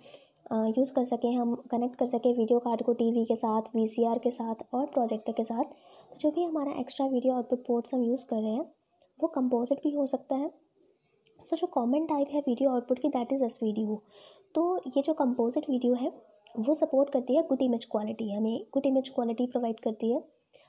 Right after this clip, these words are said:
उसके साथ साथ एक good interface provide करती है जो virtually हम, अ, टीवीज़ और वीसीआर के बीच में, और एस video जो है वो एक हाई quality display interface है और ये प्रोड्यूस करती है better color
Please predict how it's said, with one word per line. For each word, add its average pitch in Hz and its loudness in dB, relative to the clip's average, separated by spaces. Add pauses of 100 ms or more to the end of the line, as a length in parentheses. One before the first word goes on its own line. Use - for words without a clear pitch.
(140)
उसके 285 2
साथ 277 -2
साथ 302 -2
एक 302 -2 (140)
good 254 2
interface 233 2
provide 254 0
करती 240 -2
है 269 0
जो 262 0
virtually 254 0
हम, 262 -2 (380)
अ, 220 0
टीवीज़ 233 2
और 254 4
वीसीआर 233 0
के 247 2
बीच 220 -2
में, 330 0
और 285 -4
एस 254 -4
video 254 2
जो 269 -2
है 240 -4 (640)
वो 277 4
एक 330 0
हाई 285 2
quality 262 0
display 247 -2
interface 208 -2
है 190 -4 (520)
और 240 0
ये 247 2
प्रोड्यूस 277 0
करती 254 -2
है 285 0
better 285 2 (320)
color 233 2